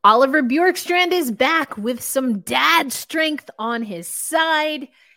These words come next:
And Dave Hakstol talks about being careful against Arizona and their five-man pressure. That and the big question of the day.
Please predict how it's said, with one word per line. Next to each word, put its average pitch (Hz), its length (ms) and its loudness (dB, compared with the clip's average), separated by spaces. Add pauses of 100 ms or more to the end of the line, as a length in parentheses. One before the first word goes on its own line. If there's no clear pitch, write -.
(260)
And 185 380 -8
Dave 240 220 -8
Hakstol 208 720 -8
talks - 360 -16
about 175 340 -8 (120)
being 320 420 -8
careful 185 800 -14
against 165 480 -20
Arizona 180 760 -8 (380)
and 175 200 -8
their 160 120 -10
five-man 175 880 -6
pressure. - 540 -16 (320)
That 302 440 0 (560)
and 262 560 -2 (460)
the 185 240 -4
big 311 340 -2
question 233 760 -2 (280)
of 269 540 0
the 220 180 -4
day. 226 540 0